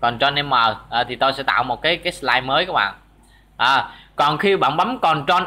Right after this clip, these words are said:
N á, là nó sẽ new, new một presentation luôn. À, tôi bấm Control N nè, nó tạo một cái presentation mới luôn. À, còn bạn muốn tạo một cái slide mới, bạn Control M.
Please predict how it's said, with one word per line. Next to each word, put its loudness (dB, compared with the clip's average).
N -2
á, 4
là 2
nó 2
sẽ -4
new, 0
new 2
một -4
presentation 0
luôn. 2
À, 2
tôi 0
bấm 0
Control 0
N 2
nè, 0
nó -4
tạo 2
một 0
cái 2
presentation 0
mới 2
luôn. 0
À, 0
còn 2
bạn 2
muốn -2
tạo 2
một -2
cái -6
slide 2
mới, 2
bạn -2
Control 0
M. -2